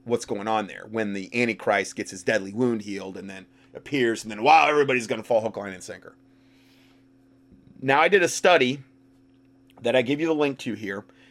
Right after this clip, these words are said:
and it's called The Gog Magog War, The Thousand Year Millennial Reign of Jesus Christ, The Abomination of Desolation, The Rebuilt Temple, The Image of the Beast, and The Seven Year Tribulation Bible Study.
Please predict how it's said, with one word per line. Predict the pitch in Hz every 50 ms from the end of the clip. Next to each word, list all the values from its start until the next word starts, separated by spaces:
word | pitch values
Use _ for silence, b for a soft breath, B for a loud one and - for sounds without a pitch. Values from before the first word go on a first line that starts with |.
| b b
and | b 117 120
it's | 120 -
called | - - 147 123
The | 113
Gog | 110 98 120 127 139 147 160 160
Magog | 151 156 151 156 143 160 160 165 156 135
War, | 113 104 104 107 123 131 - _ _ _ _ _ _ _ _ _ _ _ _ _ _ _ _ _ _ _ _ -
The | 117 113
Thousand | - - 139 143 151 135 147 156
Year | 156 160
Millennial | 160 156 151 147 151 156 160 160 160 156
Reign | 127 139 143 147 156
of | 156
Jesus | 135 127 131 139 135 - -
Christ, | - - - 101 95 104 - - - - _ _ _ _ b b b b b b b b b b
The | - 107
Abomination | 98 92 113 127 147 160 160 151 156 143 -
of | 175 151
Desolation, | 151 147 156 - 165 139 123 110 - - 123
The | 113
Rebuilt | 110 117 135 147 160 165 151 -
Temple, | - 117 110 101 - 110 135 139 - _ _ _ _ _ _ _ _ _ _ _ _ _ _ _ _ _ _ _ -
The | 117
Image | 107 - 139 151 165 170 -
of | 175
the | 165 156
Beast, | 123 135 135 131 127 - -
and | - 117
The | 113
Seven | - - 147 131 131 131
Year | 123 117
Tribulation | - - 113 113 104 104 101 - 110 98
Bible | 95 95 92 82
Study. | - - - - - -